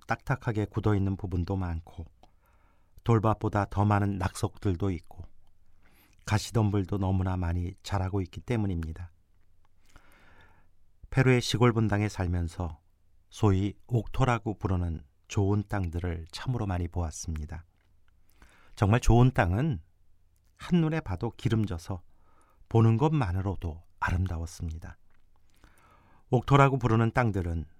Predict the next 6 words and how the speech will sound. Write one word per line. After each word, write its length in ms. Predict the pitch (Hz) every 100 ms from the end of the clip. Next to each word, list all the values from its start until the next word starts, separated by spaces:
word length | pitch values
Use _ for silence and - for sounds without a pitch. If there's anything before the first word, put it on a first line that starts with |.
| - - - _ _ -
우선 520 | 104 101 117 92 82 _ - - - - -
흙이 540 | - 151 131 117 82 -
너무나 600 | 90 85 78 98 135 123
부드럽습니다. 880 | 110 - 87 82 - - 82 85 - - - - - - - _ -
돌도 400 | - 113 98 110
없고 400 | 98 - - 131